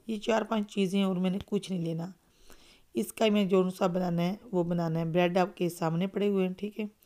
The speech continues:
वो भी मैंने ले लिए हैं। मैंने कहा चलो जैसे जैसे डालती हूँ सबको बताती हूँ साथ साथ में। सलाद मैंने काट लिया बारीक बारीक, वो मैंने एक बर्तन में डाल लिया है। उसके बाद मैं लेंगी टमाटर। आप ज-,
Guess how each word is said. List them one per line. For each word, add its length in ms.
वो 100
भी 140
मैंने 240
ले 180
लिए 120
हैं। 220
मैंने 180
कहा 200
चलो 320
जैसे 340
जैसे 280
डालती 360
हूँ 80
सबको 380
बताती 420
हूँ 80
साथ 220
साथ 300
में। 100
सलाद 360
मैंने 240
काट 300
लिया 200
बारीक 220
बारीक, 220
वो 140
मैंने 260
एक 180
बर्तन 300
में 100
डाल 200
लिया 200
है। 100
उसके 240
बाद 180
मैं 140
लेंगी 340
टमाटर। 540
आप 140
ज-, 220